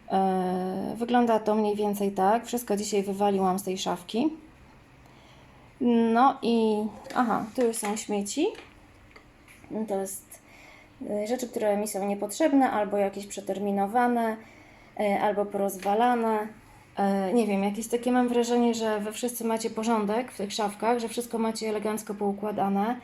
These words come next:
e, posegregowane, a ja jestem jakaś, kurczę.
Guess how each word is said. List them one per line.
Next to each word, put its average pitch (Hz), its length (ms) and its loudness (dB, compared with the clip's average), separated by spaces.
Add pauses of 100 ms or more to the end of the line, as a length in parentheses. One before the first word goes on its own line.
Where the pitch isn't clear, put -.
(560)
e, 190 580 2 (800)
posegregowane, 220 1000 2 (440)
a 214 100 0
ja 247 220 6
jestem 240 380 4
jakaś, 208 500 0
kurczę. 190 580 -2